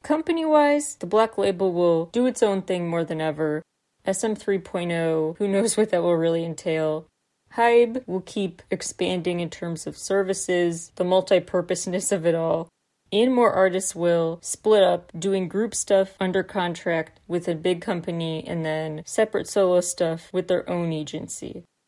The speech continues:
The F one and sports streaming trend, K-pop companies see it, want to get in on it in some way, shape, or form.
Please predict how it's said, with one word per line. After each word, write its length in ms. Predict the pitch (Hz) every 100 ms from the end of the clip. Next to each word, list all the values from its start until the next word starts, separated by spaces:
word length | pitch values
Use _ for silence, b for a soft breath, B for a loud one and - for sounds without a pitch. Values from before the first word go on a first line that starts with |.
| _ -
The 180 | 190
F 200 | 220 220
one 340 | 202 190 190 185
and 480 | - 165 160 156 -
sports 480 | - - - 233 220
streaming 420 | - 202 185 180
trend, 540 | 170 - 170 165 165 -
K-pop 400 | - 240 233 175
companies 500 | - 190 180 175 170
see 240 | - 196 196
it, 320 | 180 - -
want 200 | 180 175
to 40 | 170
get 220 | 170 -
in 180 | 185 185
on 200 | 180 180
it 120 | -
in 120 | 165
some 300 | - 175 175
way, 180 | 165 160
shape, 280 | - 160 -
or 120 | -
form. 420 | - - -